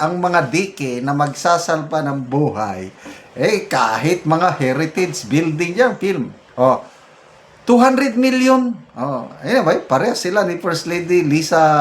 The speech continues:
ah, Imelda Marcos. Mahilig sa mga film, film ko, no? Film Academy, <laughs> film. Benji Dizon,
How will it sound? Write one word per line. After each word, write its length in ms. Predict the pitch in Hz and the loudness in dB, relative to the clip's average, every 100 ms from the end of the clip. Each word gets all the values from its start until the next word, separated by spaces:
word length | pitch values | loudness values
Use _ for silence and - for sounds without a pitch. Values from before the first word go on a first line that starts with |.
| 147 135 | 4 2
ah, 500 | 147 151 139 135 127 139 | 2 4 4 2 0 -2
Imelda 380 | 135 143 143 | -2 -2 0
Marcos. 500 | 151 - 151 123 - - - - - | 2 0 -2 -6 -8 -18 -20 -20 -8
Mahilig 340 | 123 147 160 139 | -2 -2 -2 -2
sa 160 | 151 | 0
mga 400 | 147 147 143 - | 2 2 2 0
film, 320 | 165 151 131 | -4 -2 -2
film 320 | 120 156 143 139 | -2 -2 -2 -2
ko, 160 | 151 | -2
no? 240 | 139 113 - | -2 -4 -6
Film 240 | 139 135 139 | -4 -2 -2
Academy, 560 | 135 143 139 143 135 117 | 0 0 0 -2 -4 -6
<laughs> 20 | |
film. 320 | 196 147 180 151 - - - - - - - - - - - - 403 - 440 453 440 453 - - - - - - - - - 101 | -6 -6 -8 -18 -20 -20 -20 -20 -20 -20 -20 -20 -20 -20 -20 -4 -2 0 0 0 -2 -6 -8 -16 -16 -18 -20 -20 -20 -20 -20 -2
Benji 460 | 165 214 190 196 | 2 2 2 0
Dizon, 420 | 202 196 170 127 | 0 2 2 0